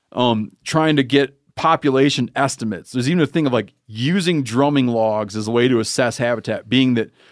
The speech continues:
there could be suitable ruffed grouse habitat that is in fact not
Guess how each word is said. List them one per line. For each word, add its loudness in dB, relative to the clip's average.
there 0
could 0
be 0
suitable 0
ruffed 0
grouse 0
habitat 0
that 2
is 2
in 2
fact 0
not 2